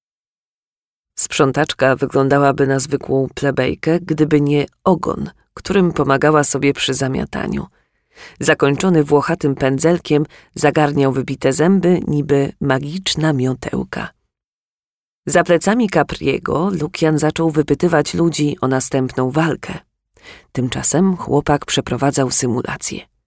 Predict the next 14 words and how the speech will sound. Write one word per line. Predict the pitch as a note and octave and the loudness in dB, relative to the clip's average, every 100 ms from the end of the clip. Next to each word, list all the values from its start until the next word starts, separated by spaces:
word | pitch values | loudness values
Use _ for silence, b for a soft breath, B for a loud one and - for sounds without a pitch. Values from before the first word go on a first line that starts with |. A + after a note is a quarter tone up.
| _ B B B B B | _ B B B B B
Wynikałoby | G#3+ C#4+ A#3+ C#3+ C3+ B2 B2 | 2 2 4 4 2 2 -2
z | A#2+ | 0
nich, | C#3 F#3+ | -2 0
że | F3 G#3+ | 2 0
w | E3 | 0
jamie | C3+ - - D3+ F3+ | -2 -4 -4 -2 -2
przysłowiowa | - F3 - C#3+ D#3 F#3+ E3 | -2 -4 2 2 2 4 2
kosa | - G3+ F#3+ | 2 2 2
pod | - D3 | 2 0
żebro | D3 F#3+ F#3+ F3+ | 2 2 2 0
stanowiła | - D3 C#3+ E3+ F3+ | 2 2 2 2 2
zagrożenie | D3+ C#3 D3 C#3+ E3+ E3 | 2 2 2 4 4 4
na | D3 | 2
poziomie | C3 C#3 D3 E3 D3+ | 2 0 2 2 2